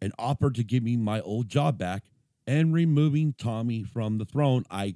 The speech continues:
that I created, the crap will hit the fan and there'll be no stopping it. It's on. End quote.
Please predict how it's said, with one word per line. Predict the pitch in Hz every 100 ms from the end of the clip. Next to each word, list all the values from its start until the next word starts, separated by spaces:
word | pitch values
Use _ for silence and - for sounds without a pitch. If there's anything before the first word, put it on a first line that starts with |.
| -
that | 101 -
I | 104 104
created, | - 104 110 110 85 98 - _ _ _ _ _ _ _ _ -
the | -
crap | - 120 127 - -
will | 127
hit | 113 135 -
the | 135
fan | 135 139 135 131 - _ _ _ _ _ _ _
and | 117 120 117
there'll | 113 117
be | 87 110 104 104 101 -
no | 87 101 107 104 98 - -
stopping | - 104 95 - 73
it. | 69 _ _ _ _ _ -
It's | 95 80 104
on. | 80 65 - _ _ _ _ _ -
End | 85 71
quote. | 64 -